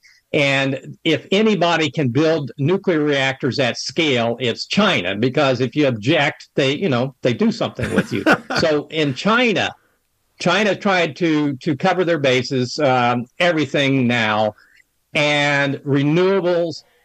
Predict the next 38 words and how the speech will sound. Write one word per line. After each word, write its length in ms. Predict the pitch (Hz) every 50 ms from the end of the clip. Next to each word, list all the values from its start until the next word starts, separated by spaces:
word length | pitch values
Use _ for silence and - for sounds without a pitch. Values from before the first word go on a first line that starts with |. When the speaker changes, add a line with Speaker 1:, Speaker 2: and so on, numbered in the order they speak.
| _ _ -
Speaker 1:
are 240 | 151 143 143 139 131
producing 640 | - 165 147 131 127 147 147 147 139 - 147 131 120
hundreds 400 | - - 180 180 160 143 131 -
of 100 | 131 117
times 560 | - - 165 165 170 165 156 151 139 120 104
what 280 | 117 120 123 123 - -
the 100 | 139 127
nuclear 460 | 123 135 151 156 135 - 151 135 127
reactor 500 | 131 127 120 117 117 117 - - 127 117
industry 540 | 117 131 131 123 117 - - - 123 113 113
is 160 | 107 104 101
building. 500 | 107 120 147 165 160 165 127 117 98 101
They 140 | 107 117 117
can't 440 | 117 - - 170 170 160 143 143 127
get 200 | 160 165 151 147
them 160 | 139 120 107
built 260 | 147 170 175 156 127
any 240 | 165 170 170 160 135
faster 560 | - - 165 165 170 175 135 - - 202 175
than 160 | 165 175 170
the 140 | 165 165 165
rest 400 | 175 190 240 254 - - - -
of 180 | 101 104 104 107
us. 200 | 127 135 - -
The 100 | 160 127
Chinese 640 | - 214 220 214 214 220 240 294 320 320 311 208 -
can't 400 | - - 190 143 135 127 127 113
do 220 | 123 127 117 123
it. 100 | 143 147
If 160 | 165 170 -
they 160 | - 233 277 269
can't 340 | - - 226 226 226 202
do 140 | 185 240 233
it, 80 | 202 - -
nobody 560 | 123 135 165 196 196 160 139 113 107 110 101
can 220 | - 143 120 104 104
do 200 | 107 101 95 92
it. 140 | - -